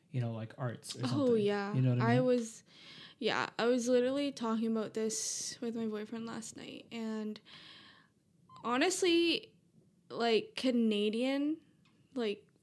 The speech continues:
Speaker 2: studying s-, school in Canada is, I think it's a great privilege, because in the States especially,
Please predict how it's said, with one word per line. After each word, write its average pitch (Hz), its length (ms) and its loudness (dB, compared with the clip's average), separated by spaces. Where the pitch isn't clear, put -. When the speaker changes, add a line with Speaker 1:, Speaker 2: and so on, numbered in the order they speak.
Speaker 2:
studying 269 420 4
s-, - 440 0
school 220 480 2
in 208 260 -8
Canada 208 420 -12
is, 208 380 -8
I 226 100 -2
think 233 200 0
it's 226 120 -2
a 233 60 0
great 185 280 -10
privilege, - 720 -14
because 214 640 -6
in 226 300 2
the 202 60 -2
States 220 460 0
especially, 240 760 2